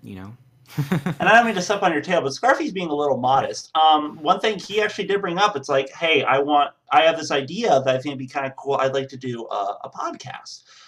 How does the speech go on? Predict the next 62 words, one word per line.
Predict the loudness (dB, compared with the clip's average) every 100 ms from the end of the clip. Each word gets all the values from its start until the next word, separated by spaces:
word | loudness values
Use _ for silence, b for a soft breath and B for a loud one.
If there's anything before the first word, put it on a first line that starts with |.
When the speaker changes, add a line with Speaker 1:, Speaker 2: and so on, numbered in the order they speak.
| b
Speaker 2:
And | 0 0
he | 2
brought | 4 6
it | 4
up | 2
to | -2
us, | -2
and | -2
we |
were | 0
like, | 2 2 2
um, | 2 2 -2 -10
it's | -4
like, | -4 -4 -4
"What | -4
do |
you | -2
mean?" | -4 -4
So | 0 0
he | 0 -2 -4
came | -4
up | -2
with | -2
the |
idea, | -2 -2
told | 0 0 0
us |
about | 0 0
it. | 0
We | 0
were | 0
all | 2 2 -2
a |
little, | 0 2 0 -2
you | -2
know, | -2 -4
uh, | -6 -6 -8 2
up | 4 4
for | 4 4
it, | 4
some | 0 0 -2
more | -2
excited | -2 -4 0
than | 0
others. | 0 0
I | -2
was | -2
like, | 2
"I, | 2 2 -6 -2
I | -2
think | -2
this | -6
is | -6
cool. | -2 0
I've | 2
never | 0
done | -2 -2
one | -2 -6
before. | -6 -4 0 0 0
I'd | -4
like | -6 -6
to | -4 -4